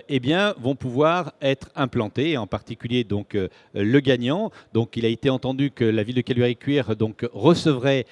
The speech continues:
euh, avec le maître jardinier. Donc, euh, euh, rendez-vous est pris. Tout ça simplement, euh, pour faire comprendre que, euh, ces travaux, ce sont des œuvres d'art. Euh, nous sommes en région lyonnaise, on parle beaucoup de la gastronomie, euh, on encense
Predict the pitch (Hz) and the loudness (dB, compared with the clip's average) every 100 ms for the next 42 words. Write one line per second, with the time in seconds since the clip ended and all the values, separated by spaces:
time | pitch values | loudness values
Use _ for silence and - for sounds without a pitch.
0 | - _ 107 104 104 - 110 127 - 110 | -20 _ 0 2 2 -2 -2 -2 -2 0
1 | 156 196 151 123 120 113 110 143 208 120 | 0 2 0 2 0 -2 -4 -4 -4 -6
2 | 117 - 107 95 - _ 98 98 98 98 | -6 2 2 0 -12 _ -4 -2 -2 -2
3 | 113 165 170 139 160 156 139 139 - - | 0 6 6 6 4 4 4 -2 -2 -2
4 | 190 226 - - _ - 190 - 226 202 | -2 -2 -8 -20 _ 0 2 4 4 4
5 | 160 190 185 170 131 131 120 - - - | 0 0 2 0 0 2 2 2 -2 0
6 | 160 - 151 - 214 202 - 143 127 - | -4 -2 -6 -2 -4 -4 2 4 4 -4
7 | _ - 120 127 - 170 - 175 151 185 | _ 0 0 0 2 0 4 2 4 4
8 | 220 - 143 175 151 135 156 131 120 107 | 2 -2 -4 -4 -2 0 0 0 0 -2
9 | 92 - - - - - 110 107 120 - | -6 -16 -20 -20 -20 -4 0 0 -2 0
10 | 151 135 156 143 160 151 160 202 175 151 | 0 2 2 2 2 2 4 2 2 0
11 | 131 131 127 160 - 196 135 113 170 175 | 2 0 2 0 0 0 2 2 2 0
12 | - 151 127 117 170 190 - _ - 117 | 0 -2 0 -2 -4 -8 -16 _ 4 6
13 | 120 - 131 151 147 165 170 - | 4 2 0 0 -2 -4 -4 -8